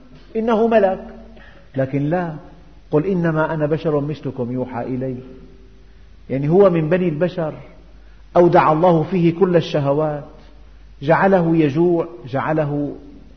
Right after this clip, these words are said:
يتعب، جعله يعطش، جعله يشعر بحاجة للنوم، ومع ذلك جاهد في سبيل الله حق الجهاد.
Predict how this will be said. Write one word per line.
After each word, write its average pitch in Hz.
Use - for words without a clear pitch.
يتعب، 147
جعله 131
يعطش، 135
جعله 165
يشعر 175
بحاجة 165
للنوم، 185
ومع 156
ذلك 147
جاهد 147
في 135
سبيل 143
الله 139
حق -
الجهاد. 110